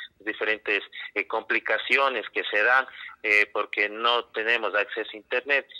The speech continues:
Pero se ha generado con todos estos insumos, este, este recorrer, este caminar, eh, diario que se ha hecho con, eh,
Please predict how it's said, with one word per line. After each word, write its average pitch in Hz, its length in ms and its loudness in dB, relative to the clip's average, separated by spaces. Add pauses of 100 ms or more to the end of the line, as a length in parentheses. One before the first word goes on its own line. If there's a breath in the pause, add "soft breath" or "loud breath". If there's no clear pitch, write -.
(300 loud breath)
Pero 123 400 2 (160)
se 139 100 4
ha 180 240 6
generado 151 640 2
con 104 220 -4
todos 143 400 0
estos 135 340 -2
insumos, 123 600 -2
este, 139 420 -2
este 139 300 0
recorrer, 123 600 0
este 110 240 -4
caminar, 127 540 2 (400 loud breath)
eh, 104 200 2
diario 143 460 2
que 104 180 -2
se - 140 -4
ha 110 80 4
hecho 135 320 2
con, 104 260 -4 (340 loud breath)
eh, 107 340 2